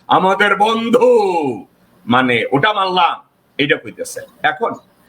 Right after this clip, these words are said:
এই যে, আহ, ফজলু কথায় কথায় এভাবে করে, আচ্ছা, তাইলে এই রুহুল আমিনের বাবার খবর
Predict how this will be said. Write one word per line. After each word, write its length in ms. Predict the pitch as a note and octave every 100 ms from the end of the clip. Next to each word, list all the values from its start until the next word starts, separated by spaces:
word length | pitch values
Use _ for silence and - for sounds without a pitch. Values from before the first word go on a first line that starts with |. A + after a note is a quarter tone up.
| _ - _ - G3
এই 460 | B3 D4 D4+ C4+
যে, 480 | F#3+ A#3 G#3 F#3 D#3 -
আহ, 1080 | C#3 C3 B2+ B2 A#2 A2+ A2+ A2 A2 G#2+ - -
ফজলু 560 | G#3 G#3 G3 D#3+ F#2+ - _ _ _ -
কথায় 360 | E3+ F3 A3+ A#3
কথায় 400 | C4+ - - F#2 - -
এভাবে 720 | C3+ C#3+ C#3+ D#3+ D#3 D3 - -
করে, 400 | D3+ A#2 F#2 - _ _ _ _ _ _ _ _ _
আচ্ছা, 280 | G3 G3 F3+
তাইলে 360 | D#3 F3 G3+ G#3
এই 400 | - F#3 F3 D#3
রুহুল 440 | D3 E3 G#3 A#3 B3
আমিনের 420 | B3 B3 A#3+ A#3+
বাবার 540 | C#3+ E3 F3+ G#3 G#3
খবর 580 | G#3 - E3 F#3 E3 A2